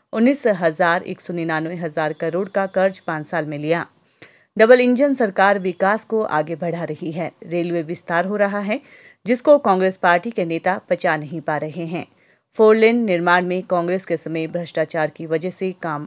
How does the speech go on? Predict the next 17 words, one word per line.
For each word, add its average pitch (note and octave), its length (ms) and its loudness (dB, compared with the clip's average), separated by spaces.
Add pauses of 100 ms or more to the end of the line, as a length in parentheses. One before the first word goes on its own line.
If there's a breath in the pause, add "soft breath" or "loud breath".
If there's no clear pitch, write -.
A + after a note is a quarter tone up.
अटके - 320 -10
रहे, D#3 280 -8
जिनको E3 480 -8
भाजपा E3 400 -6
सरकार F3 440 0
के F3 140 -4
दौरान F3 340 0
गति D#3 300 -6
मिली। D#3 300 -6 (560)
रामलाल E3+ 360 2
ठाकुर F3 460 -4 (100)
अपने D#3+ 320 -4
लगाए D#3 460 -2
आरोपों E3+ 400 -2
के G#3 280 -6
प्रमाण E3+ 360 -2
दिए। D3 280 -10